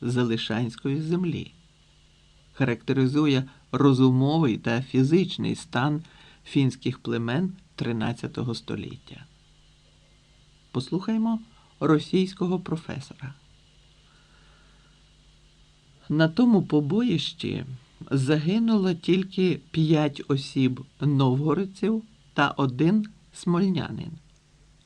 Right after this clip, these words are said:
а всі збережені були силою чесного Христа і правдою. Людей же Юрієвих і Ярославових було побито безліч,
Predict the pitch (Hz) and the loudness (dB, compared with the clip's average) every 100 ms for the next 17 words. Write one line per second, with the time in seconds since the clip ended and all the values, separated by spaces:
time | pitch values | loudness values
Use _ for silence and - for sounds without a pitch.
0 | _ - 117 127 - 143 143 147 - 139 | _ -2 0 -2 -2 2 4 2 0 -4
1 | 127 143 226 214 127 110 110 - 110 110 | 0 2 2 0 -2 -2 -2 -2 -2 -2
2 | - - _ _ _ _ - - 151 139 | -6 -12 _ _ _ _ -18 -2 2 4
3 | 123 120 113 110 _ _ _ - 147 127 | 4 0 -2 -4 _ _ _ -2 0 0
4 | - 117 127 110 - 123 - - 135 196 | -2 -4 -2 -4 -4 -6 -6 -4 -2 -4
5 | - _ _ - 131 135 - 113 - 135 | -10 _ _ -10 -8 -6 -6 -6 -8 -12
6 | - - _ _ _ _ _ _ _ _ | -12 -16 _ _ _ _ _ _ _ _
7 | _ - 127 127 131 139 131 131 113 - | _ -4 0 2 2 4 2 0 -2 -4
8 | - 127 135 185 143 107 104 110 - 120 | -6 2 4 4 2 -2 -4 -8 -4 -4
9 | 131 - - - 120 135 123 - 175 220 | -6 -14 -20 -4 2 2 2 -2 -2 0
10 | 127 - 113 - _ _ - - - - | -2 -4 -6 -10 _ _ -20 -20 -16 0
11 | 139 156 165 147 139 185 233 185 180 208 | 4 4 4 2 2 0 0 -2 -2 -2
12 | - 127 127 117 101 - 85 87 - | -4 -2 0 0 -2 -4 -8 -10 -14